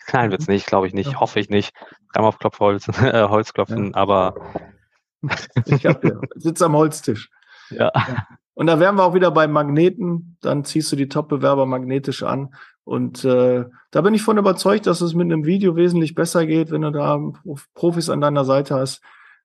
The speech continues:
Speaker 2: Ähm, werden da auch deine Ads, auch, auch deine Werbekosten, die du investierst, wesen-, werden wesentlich, äh, geringer werden oder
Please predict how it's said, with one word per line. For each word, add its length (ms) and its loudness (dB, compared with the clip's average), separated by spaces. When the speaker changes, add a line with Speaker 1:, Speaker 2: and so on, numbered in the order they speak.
Speaker 2:
Ähm, 400 -4
werden 220 2
da 120 4
auch 140 0
deine 260 2
Ads, 260 0
auch, 160 0
auch 140 -4
deine 220 2
Werbekosten, 600 -2
die 120 -4
du 80 0
investierst, 680 -2
wesen-, 460 -4
werden 240 -2
wesentlich, 520 0
äh, 200 -2
geringer 540 0
werden 360 2
oder 280 0